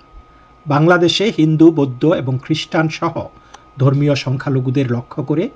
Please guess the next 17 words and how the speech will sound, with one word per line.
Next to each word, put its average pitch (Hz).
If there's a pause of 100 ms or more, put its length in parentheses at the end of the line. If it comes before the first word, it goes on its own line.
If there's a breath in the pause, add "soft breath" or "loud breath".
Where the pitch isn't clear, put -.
(420 soft breath)
সহিংসতার 190 (100)
কারণে 156 (180)
আমি 139 (280)
গভীরভাবে 160 (100)
উদ্বিগ্ন। 123 (1080 soft breath)
বাংলাদেশে 196 (140)
যতবারই 165 (120)
অস্থিতিশীলতা 156 (120)
দেখা 131
দিয়েছে, 127 (720 soft breath)
ধর্মীয় 165 (100)
সংখ্যালঘুরা, 139 (560 soft breath)
বিশেষ 170 (100)
করে 202 (120)
হিন্দুরা 156 (300)
এর 135
ক্ষতির 165